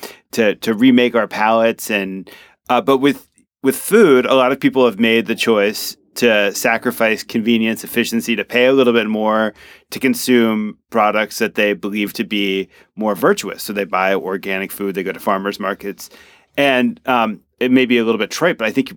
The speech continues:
we kind of need to do the same sort of thing with the stuff that we ingest through our brain, that we need to just take, you need to take care. It, it's like you can't just,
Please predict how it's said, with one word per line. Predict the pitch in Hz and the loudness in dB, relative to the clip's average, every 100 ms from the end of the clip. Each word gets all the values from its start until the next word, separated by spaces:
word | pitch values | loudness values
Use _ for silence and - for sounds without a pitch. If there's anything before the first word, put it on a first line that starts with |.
| - | -10
we | 113 | -8
kind | - - - 131 131 | -8 -10 -4 -2 -2
of | 110 | -2
need | 110 104 | -4 -4
to | 107 | -6
do | 107 | -6
the | 98 | -8
same | 98 110 104 | -8 -6 -6
sort | 101 101 95 | -6 -10 -10
of | 95 | -12
thing | - 110 101 101 98 _ - _ | -6 -4 -4 -6 -10 _ -20 _
with | 117 - | -8 -8
the | |
stuff | - 110 98 | -6 -4 -4
that | 95 | -6
we | 104 98 | -8 -6
ingest | 95 92 | -6 -8
through | - 101 | -8 -6
our | 87 | -6
brain, | 92 113 117 107 95 98 - 101 | -4 0 2 2 -2 -6 -12 -4
that | 110 104 | -4 -2
we | 107 | -4
need | 107 98 | -4 -4
to | 107 98 | -2 -2
just | 101 101 - | -4 -10 -4
take, | 117 104 - - _ _ _ _ _ _ | 0 0 -2 -20 _ _ _ _ _ _
you | 143 | 0
need | 143 156 | 2 0
to | 143 | -2
take | - 120 | -6 -8
care. | - - 120 110 90 90 - - | -8 -8 -2 0 -2 -6 -16 -10
It, | 113 123 | -8 -6
it's | 123 | -4
like | 120 123 | -4 -4
you | |
can't | 117 143 139 131 | -6 -2 -2 0
just, | 127 120 - | 2 0 -2